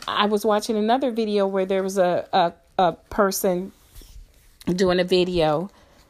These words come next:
that said he has a Chinese wife and he lives over there in Wuhan. And he says the way the government has them thinking is that if you're not Chinese over there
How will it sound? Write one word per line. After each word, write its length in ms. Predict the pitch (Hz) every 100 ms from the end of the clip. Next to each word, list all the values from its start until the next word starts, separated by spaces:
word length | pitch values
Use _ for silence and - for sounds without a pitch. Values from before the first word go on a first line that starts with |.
| _ _
that 120 | 190 180
said 280 | - 175
he 180 | 202 208
has 340 | 196 175 170 175
a 340 | 165 160 160 - -
Chinese 420 | - 185 170 175 196
wife 380 | 170 160 165
and 100 | 208
he 140 | 196 175
lives 320 | 170 165 165
over 180 | 151 160
there 320 | 151 147 151 - _ - _ _
in 200 | - 180
Wuhan. 520 | 175 175 180 165 165 175
And 100 | 190
he 120 | 202
says 500 | - 196 175 170 - - - _ _
the 120 | 185
way 400 | 175 190 180 180
the 120 | 185
government 540 | 175 180 185 185 139 - _ _
has 340 | 208 202 185
them 220 | - 175 175
thinking 440 | 226 285 262 190
is 200 | 170 -
that 180 | 160 156
if 160 | 156
you're 140 | 190 214
not 300 | 233 220 - _
Chinese 800 | - - 196 190 196 247 226 - -
over 240 | 170 160
there 360 | 160 135 87